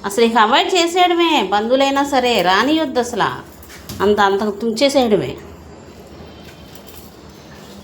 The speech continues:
ఎందుకంటే మనం వాళ్ళ వల్ల మనం ఏం తింటలేదండి. వాళ్ళ వల్ల మనం తింటున్నామా? వాళ్ళ వల్ల ఏమైనా మనం బతుకుతున్నామా? మనం అంటే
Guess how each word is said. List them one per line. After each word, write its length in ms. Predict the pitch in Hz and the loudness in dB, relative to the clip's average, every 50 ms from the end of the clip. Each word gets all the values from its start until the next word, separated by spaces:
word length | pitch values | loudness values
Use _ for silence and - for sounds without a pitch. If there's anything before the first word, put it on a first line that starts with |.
| - - - | -10 -2 2
ఎందుకంటే 520 | 220 247 285 294 311 302 294 294 339 330 | 4 4 4 4 2 2 2 4 2 2
మనం 260 | 302 240 214 202 208 208 | 4 4 4 6 6 6
వాళ్ళ 200 | 196 196 202 208 | 6 4 4 4
వల్ల 280 | 208 202 214 262 311 | 4 2 2 2 2
మనం 280 | 339 320 302 254 226 214 | 2 2 2 2 2 2
ఏం 160 | 214 233 254 | 2 2 0
తింటలేదండి. 1040 | - 247 202 185 196 - 285 294 294 285 247 180 143 135 131 127 139 147 156 160 165 - - | 0 2 2 2 2 2 0 -2 -2 -2 -2 -2 -2 -4 -4 -6 -6 -6 -8 -8 -8 -8 -6
వాళ్ళ 160 | 165 175 170 | -4 -2 0
వల్ల 180 | 165 165 175 | 2 2 2
మనం 280 | 196 220 233 226 226 220 | 2 2 2 2 2 2
తింటున్నామా? 720 | 196 190 170 165 170 208 214 220 220 214 214 220 226 226 | 2 2 2 2 2 0 0 2 2 2 4 2 2 0
వాళ్ళ 160 | 190 175 170 170 | 0 0 0 0
వల్ల 200 | 160 165 175 190 | 0 0 0 2
ఏమైనా 220 | 202 202 196 190 | 2 2 2 0
మనం 280 | 185 180 170 165 151 147 | 2 0 0 0 0 -4
బతుకుతున్నామా? 760 | 156 - 175 185 185 202 202 202 196 190 190 190 190 202 208 - - - - - - - - - - - - - - - - - - - - - - - - - - - - - | -6 -6 -6 -6 -4 -2 -2 0 0 -2 -2 -4 -6 -8 -10 -14 -18 -20 -20 -20 -20 -20 -20 -20 -20 -18 -16 -14 -14 -14 -16 -20 -20 -20 -20 -20 -20 -20 -20 -20 -20 -20 -8 -2
మనం 200 | 180 185 185 202 | 0 2 4 4
అంటే 240 | 220 233 240 240 294 | 4 4 4 4 4